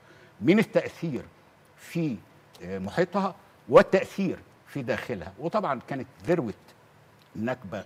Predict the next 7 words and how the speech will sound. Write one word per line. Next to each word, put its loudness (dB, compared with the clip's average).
الكبرى -10
في -18
التاريخ -14
المصري -12
تلاتين -2
سنة -8
قبل -8